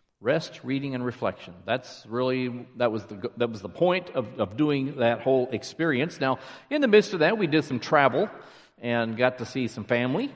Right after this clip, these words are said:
here and there, and so that was a lot of fun. We enjoyed that. Had some, uh, other interesting kinds of times as well. You know, sometimes things don't turn out the way you think they will. Uh, f-,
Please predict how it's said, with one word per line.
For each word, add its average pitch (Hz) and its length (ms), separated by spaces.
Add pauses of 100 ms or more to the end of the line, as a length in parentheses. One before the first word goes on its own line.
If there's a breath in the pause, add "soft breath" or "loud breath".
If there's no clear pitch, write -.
here 117 180
and 107 140
there, 127 240
and 135 120
so 113 140
that 131 160
was 123 80
a 127 40
lot 123 140
of - 100
fun. 135 200
We 117 120
enjoyed 110 400
that. 123 220 (380 loud breath)
Had 104 220
some, 110 380
uh, - 20
other 107 560
interesting 135 500
kinds 139 260
of 117 80
times 139 400
as 110 200
well. 127 440
You 123 100
know, 131 280
sometimes 110 400
things 120 240
don't 113 180
turn 120 160
out 113 140
the 113 60
way 113 120
you 95 100
think 156 240
they 107 80
will. 113 260 (340 loud breath)
Uh, 104 420
f-, 156 160